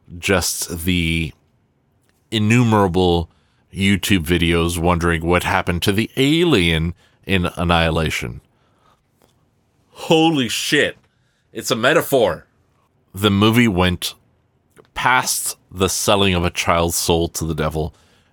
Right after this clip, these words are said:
and ended up all the way at the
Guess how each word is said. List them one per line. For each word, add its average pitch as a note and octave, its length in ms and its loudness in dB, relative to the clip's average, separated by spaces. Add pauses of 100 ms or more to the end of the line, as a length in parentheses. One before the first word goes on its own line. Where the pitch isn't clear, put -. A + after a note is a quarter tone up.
and F#2+ 180 -4
ended G2+ 400 0
up F2+ 360 0
all F#2+ 160 2
the F2+ 120 -2
way F2 300 2
at F2+ 340 -4 (200)
the E2+ 480 -2